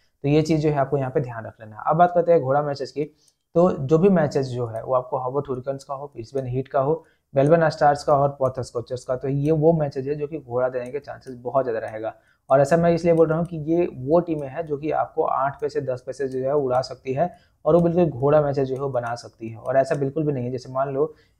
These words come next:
कि सिडनी सिक्सर और जो है मेलबर्न स्टार्स का मैच होता है, सिडनी सिक्सर जो है वन एटी रन बना देता है और सिडनी सिक्सर उस समय मान लो बीस पैसा लग जाता है और ऐसा लगता है कि स्टार चेस नहीं कर पाएगा। लेकिन हाँ,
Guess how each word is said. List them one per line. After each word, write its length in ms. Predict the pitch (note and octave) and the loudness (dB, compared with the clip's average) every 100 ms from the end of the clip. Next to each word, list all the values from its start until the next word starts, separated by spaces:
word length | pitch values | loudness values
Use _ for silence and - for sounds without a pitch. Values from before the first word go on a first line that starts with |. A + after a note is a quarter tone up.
| - | 0
कि 160 | E3 | 2
सिडनी 320 | D#3+ D#3 D3+ E3+ | 2 0 2 2
सिक्सर 440 | E3 - D3+ D#3+ _ - | 0 -6 -6 -8 _ 0
और 300 | C3+ C3+ C3+ | 4 4 2
जो 120 | C3+ | -2
है 180 | C3+ B2+ | -2 -2
मेलबर्न 420 | C3+ C3 C3 C3+ | 0 0 0 -2
स्टार्स 300 | B2+ A#2+ A#2+ | -2 -4 -4
का 100 | - | -6
मैच 260 | A#2 A#2 A#2+ | -14 -14 -14
होता 200 | A2+ A#2 | -12 -10
है, 160 | D3 - _ _ - | -10 -12 _ _ -2
सिडनी 200 | D#3 F3 | 0 2
सिक्सर 280 | E3+ D#3+ D#3+ | 0 2 2
जो 120 | D#3 | 2
है 80 | D3+ | 2
वन 240 | C#3+ C#3+ C#3+ | 2 2 0
एटी 140 | C#3 | -4
रन 120 | C3+ | -4
बना 200 | C3 B2 | -6 -6
देता 220 | B2+ B2 C3 | -8 -8 -8
है 160 | C#3 | -6
और 100 | C#3+ | -8
सिडनी 280 | - C#3 E3 | -8 -8 -6
सिक्सर 280 | C#3+ B2 C#3 | -8 -8 -6
उस 180 | C#3 B2 | -6 -8
समय 160 | B2 | -12
मान 220 | B2 A#2+ | -10 -8
लो 80 | C#3 | -6
बीस 200 | D3 C#3 | -4 -6
पैसा 200 | E3+ E3 | -4 -4
लग 160 | D3 A2+ | -2 -4
जाता 220 | G#2+ - | -6 -8
है 160 | G#2+ A2+ _ _ - | -10 -12 _ _ -4
और 100 | C#3 | 0
ऐसा 120 | C3 | 2
लगता 220 | D3+ D3+ D#3 | 2 2 2
है 80 | |
कि 160 | D3+ C#3 | 4 2
स्टार 240 | - C3+ | 2 0
चेस 240 | C3 C3 B2+ | 0 -6 -6
नहीं 100 | B2 | -6
कर 100 | A#2+ | -6
पाएगा। 240 | A#2+ B2+ | -4 -2
लेकिन 240 | D#3+ E3 D3 | -2 -4 -6
हाँ, 280 | C#3 A2 | -8 -10